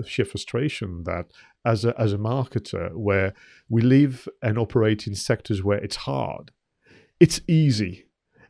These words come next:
and they're not doing it. And I'd love one day to be told, to be proven wrong, and, and maybe they are,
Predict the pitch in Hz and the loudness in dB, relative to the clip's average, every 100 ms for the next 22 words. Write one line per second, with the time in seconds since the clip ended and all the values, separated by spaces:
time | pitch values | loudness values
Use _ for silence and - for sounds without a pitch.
0 | _ - 113 113 113 - 113 113 117 98 | _ 4 6 6 2 -2 0 0 2 4
1 | 127 117 92 - 104 98 101 110 117 131 | 4 4 -2 -2 -2 -2 -2 2 6 6
2 | 104 101 95 - - 101 - 98 92 98 | 4 0 -2 -4 -6 -6 -2 -4 -4 -4
3 | 101 - 95 98 95 92 90 87 87 - | -2 0 -2 -2 -2 -2 -4 -6 -8 -8
4 | 92 95 82 85 92 95 92 | -6 -4 -4 -2 -2 0 -2